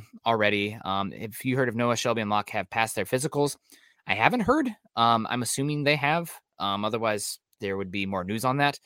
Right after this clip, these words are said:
But I have not heard the specifics on the physicals. I know that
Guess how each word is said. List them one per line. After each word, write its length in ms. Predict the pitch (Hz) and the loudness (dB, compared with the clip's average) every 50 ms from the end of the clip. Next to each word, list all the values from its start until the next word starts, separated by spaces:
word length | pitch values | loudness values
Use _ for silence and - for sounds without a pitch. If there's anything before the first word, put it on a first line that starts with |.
| _ _ _ _ _ - | _ _ _ _ _ -2
But 220 | 113 110 101 - | 0 0 2 4
I 60 | 104 104 | 4 4
have 120 | 107 110 | 4 4
not 180 | 123 131 - - | 4 2 2 2
heard 240 | - 143 139 123 | 0 -2 -2 0
the 80 | 107 113 | -2 -4
specifics 760 | - - - 110 - - - - 151 - 127 104 - - - - | -4 -4 -6 -4 -4 -2 0 0 0 0 0 -4 -2 -6 -6 -2
on 300 | - 113 117 113 113 113 | 2 4 4 4 4 0
the 220 | 104 107 104 101 95 - | -2 -2 -2 -2 -4 -2
physicals. 340 | - 107 95 98 - 95 90 | -2 -2 -2 -2 -4 -4 -4
I 60 | 101 | -2
know 200 | 104 107 110 113 113 | -2 0 2 2 4
that 260 | 104 107 104 98 - | 4 4 4 4 2